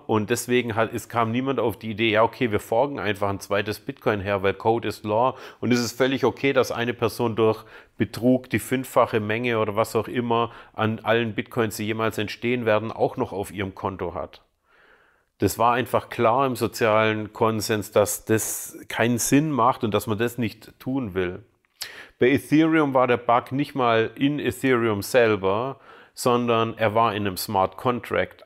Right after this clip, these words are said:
Aber es war eben im Prinzip das Einzige, was es zu der Zeit auf Ethereum gab oder das Einzige mit Relevanz. Und da hat Ethereum,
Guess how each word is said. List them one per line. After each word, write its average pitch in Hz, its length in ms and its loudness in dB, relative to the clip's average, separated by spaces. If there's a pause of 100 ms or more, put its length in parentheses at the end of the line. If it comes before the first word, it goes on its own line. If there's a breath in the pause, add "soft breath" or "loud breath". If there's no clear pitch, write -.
Aber 110 240 4
es 110 180 -4
war 110 140 2
eben 113 420 0
im 113 160 0
Prinzip 104 300 -2
das 98 160 -10
Einzige, 117 480 -2
was 98 120 4
es 101 120 -4
zu 101 100 -10
der 95 160 -2
Zeit 98 220 0
auf 92 160 -6
Ethereum 101 520 -2
gab 113 280 2
oder 98 180 -2
das 90 220 -10
Einzige 113 460 -2
mit 104 200 -6
Relevanz. 101 720 -2 (800 loud breath)
Und 101 140 0
da 107 80 2
hat 143 180 0
Ethereum, 127 720 -4